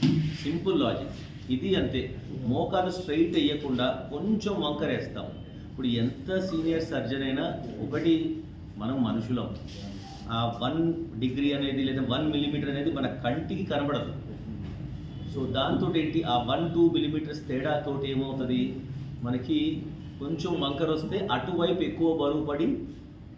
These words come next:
అరిగిపోతుంది. అంటే, ఇప్పుడు ఉదాహరణకి ముప్పై సంవత్సరాలు రావాల్సింది ఇరవై సంవత్సరాలు అరిగిపోయింది. లాస్ ఎవరికి? పేషెంట్కి కదా. So, అదే మనం కరెక్ట్ ప్రెసిషన్తో వేస్తే, పర్ఫెక్ట్గా వేస్తే,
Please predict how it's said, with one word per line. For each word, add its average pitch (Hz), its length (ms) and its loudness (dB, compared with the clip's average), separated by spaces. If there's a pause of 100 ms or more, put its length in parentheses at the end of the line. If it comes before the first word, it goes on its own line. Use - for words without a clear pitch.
అరిగిపోతుంది. 123 640 6 (680)
అంటే, 147 160 0
ఇప్పుడు 147 440 0 (320)
ఉదాహరణకి 160 460 6
ముప్పై - 200 2
సంవత్సరాలు 143 400 2
రావాల్సింది 143 520 4
ఇరవై 139 160 2
సంవత్సరాలు 135 400 -2
అరిగిపోయింది. 117 600 0 (920)
లాస్ 156 320 0
ఎవరికి? 156 360 2
పేషెంట్కి 120 540 0
కదా. 110 120 -4 (1120)
So, 131 120 -2
అదే 175 600 2
మనం 139 300 -2
కరెక్ట్ - 460 0
ప్రెసిషన్తో 165 580 2
వేస్తే, 131 240 -2
పర్ఫెక్ట్గా 135 580 -2
వేస్తే, - 440 -4